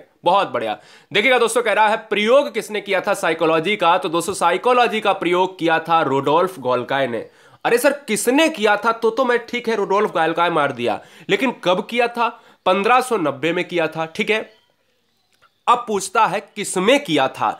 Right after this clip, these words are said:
तो सुनिएगा मेरे भाई कि जब रोडोल्फ गोल्काय ने किया था इसका प्रयोग, तो भैया अपनी एक पुस्तक थी जिसका नाम था साइकोलॉजिया,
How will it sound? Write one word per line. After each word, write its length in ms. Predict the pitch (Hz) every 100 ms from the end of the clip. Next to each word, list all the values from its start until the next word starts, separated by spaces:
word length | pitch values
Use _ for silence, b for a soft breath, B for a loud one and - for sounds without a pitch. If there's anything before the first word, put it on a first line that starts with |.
| B B B
तो 60 | 175
सुनिएगा 480 | - 220 277 220 214
मेरे 160 | 190
भाई 480 | 151 151 151 175 220 226 B B
कि 80 | 208
जब 260 | 135 208 262
रोडोल्फ 520 | 190 175 185 247 226
गोल्काय 560 | 180 185 190 190 202 233
ने 120 | 233
किया 380 | 226 165 196 247
था 200 | 202 196
इसका 320 | - 160 185 170
प्रयोग, 520 | 156 147 170 202 220
तो 80 | 208
भैया 300 | 143 147 185
अपनी 540 | - 160 165 202 233
एक 260 | 226 160 160
पुस्तक 400 | 165 156 214 214 -
थी 80 | 185
जिसका 320 | 160 - 185
नाम 260 | 160 156
था 120 | 156 185
साइकोलॉजिया, 920 | - 147 143 - 180 131 123 135